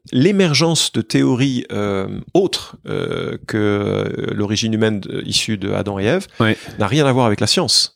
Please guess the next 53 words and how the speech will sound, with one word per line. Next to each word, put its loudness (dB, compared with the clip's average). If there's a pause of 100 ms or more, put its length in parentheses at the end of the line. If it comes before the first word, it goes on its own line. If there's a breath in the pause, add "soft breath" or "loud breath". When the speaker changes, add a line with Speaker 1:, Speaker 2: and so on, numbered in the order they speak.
(220 loud breath)
Speaker 2:
Oui. 4
Speaker 1:
Les, 2
euh, 0
les, -2
on -4
reviendra 0
dans 2
d'autres -2
podcasts -2
là-dessus, 2
mais, 4
euh, 6
l'histoire 0
de 0
race 0
pré-adamique 2
ou, 4
euh, 0 (100)
ou -4
en 2
dehors 4
de, 0
de 2
Adam, 2
c'était -2
quelque -4
chose 0
qui -4
ont 2
été -4
formulées. -2
Speaker 2:
Ce 0
sont 6
des 6
théories 4
pré-scientifiques. 0
Speaker 1:
Ce 0
sont 0
des 0
pré-, 2
des 0
théories 0
pré-scientifiques. -2
Speaker 2:
Absolument. 2
Speaker 1:
Et 2
j'ai 4
trouvé 2
ça 0
fascinant -2
Speaker 2:
Oui. 2
Speaker 1:
parce 0
que, 2 (540 loud breath)
euh, 0